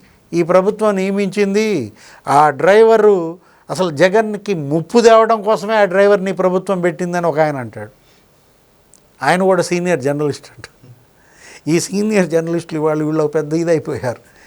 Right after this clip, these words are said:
ఏంటి, ఆ డ్రైవర్ ఎప్పటి నుంచి జగన్ దగ్గర పనిచేస్తున్నాడు? చంద్రబాబు ప్రభుత్వం ఈ సంవత్సరంలో ఆ డ్రైవర్ని నియమించిందా?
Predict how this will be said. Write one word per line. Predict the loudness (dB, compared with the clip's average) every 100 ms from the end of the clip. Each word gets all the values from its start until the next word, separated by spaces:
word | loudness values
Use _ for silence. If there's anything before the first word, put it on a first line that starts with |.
| _ -8
ఏంటి, | -6 -4 -2 0 -2 -6 -14 _ _ _ _ _ _ _ _ -4
ఆ |
డ్రైవర్ | -2 2 2 4
ఎప్పటి | 0 0 -4
నుంచి | -4 0
జగన్ | 0 2 0
దగ్గర | 0
పనిచేస్తున్నాడు? | 0 0 2 0 0 -6 -6 -10 _ _ _ _ _ _ _ _ _ _ _ _ -2
చంద్రబాబు | 2 4 6 4
ప్రభుత్వం | 2 -2 -2 -2 -2
ఈ | 0 -2
సంవత్సరంలో | -2 -4 -2 0 2 4
ఆ | 4
డ్రైవర్ని | 4 4 2 0
నియమించిందా? | -6 -6 -6 -8 -6 -6